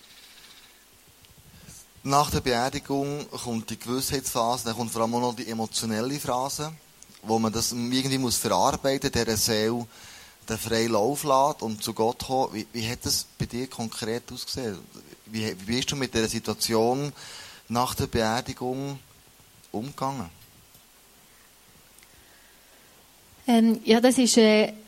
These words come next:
Speaker 2: schon sehr eine schwierige Zeit gewesen. Das ist, ähm,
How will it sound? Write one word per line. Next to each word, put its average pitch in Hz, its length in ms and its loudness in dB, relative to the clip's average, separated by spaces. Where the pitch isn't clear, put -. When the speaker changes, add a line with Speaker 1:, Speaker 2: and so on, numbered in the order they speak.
Speaker 2:
schon 247 320 8
sehr 262 260 8
eine 285 120 6
schwierige 285 540 4
Zeit 277 300 2
gewesen. 302 400 2
Das 247 220 6
ist, 226 240 6
ähm, 214 560 8